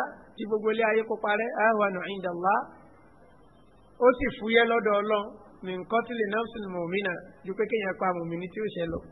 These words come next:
Kí gbogbo ayé ìparẹ́, ó fúyẹ́ lọ́dọ̀ Ọlọ́run ju kéèyàn pa ẹni tí, tí ó ṣẹ̀ lọ. Ọlọ́run á dáwà lẹ́ni tó tẹ àṣẹ bọ, tó tún pààyàn, àbẹ́ni tó pààyàn, àbẹ́ni tó lè zìnà, wa man yaf'al dhalik,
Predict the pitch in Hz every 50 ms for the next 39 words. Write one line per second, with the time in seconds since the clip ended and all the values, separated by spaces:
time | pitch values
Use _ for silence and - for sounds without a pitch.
0 | - - - - - 233 226 220 220 220 247 254 220 202 214 208 202 208 220 233
1 | 254 - - - - - - - - - - - - - - 233 220 220 - 226
2 | 226 220 220 220 220 220 208 208 202 214 202 190 185 190 226 214 202 190 180 -
3 | - 185 180 180 180 165 - 202 202 202 196 202 214 262 - - - - - -
4 | 214 247 214 - - 175 175 170 165 - - - - - - - - - - _
5 | _ - - - - - - - - - - - - - 233 254 277 262 247 247
6 | 247 247 247 247 240 247 247 233 240 240 - 247 233 196 233 214 202 202 214 226
7 | 233 - 214 208 190 208 208 208 233 - - - - - - - - - - -
8 | - - 247 233 247 247 240 240 - 240 240 233 208 190 185 - - - - 185
9 | 180 180 202 240 240 233 240 254 247 247 254 254 254 247 214 190 175 - - -
10 | - - - - - - - - - - - - - - _ _ _ - - -
11 | - - - - _ - - - - - - - - 175 180 190 208 208 202 190
12 | 220 208 208 196 180 143 175 170 170 175 190 233 - - - - 175 175 180 185
13 | 185 190 208 233 233 226 226 208 190 190 185 175 160 156 196 214 214 202 196 202
14 | 220 -